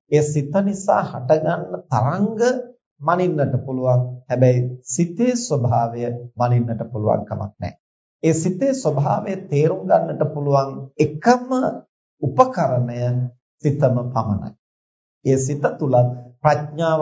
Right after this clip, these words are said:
අවදි කරන, අවදි කරන තරමට සති සම්පජඤ්ඤය දියුණු කරන, දියුණු කරන තරමට තමයි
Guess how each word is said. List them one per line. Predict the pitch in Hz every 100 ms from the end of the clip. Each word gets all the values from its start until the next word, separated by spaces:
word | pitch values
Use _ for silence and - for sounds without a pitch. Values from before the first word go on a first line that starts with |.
| -
අවදි | - 135 160 156
කරන, | 156 147 143 -
අවදි | - 151 190 190
කරන | 175 139 127
තරමට | 127 120 117 120 120 123 123 - _
සති | - 160 160 202
සම්පජඤ්ඤය | 190 165 - 147 139 135 135 131 123
දියුණු | 139 170 202
කරන, | 202 165 156 143 104
දියුණු | 135 196 240
කරන | - 156 139 123
තරමට | 123 113 110 101
තමයි | - 117 123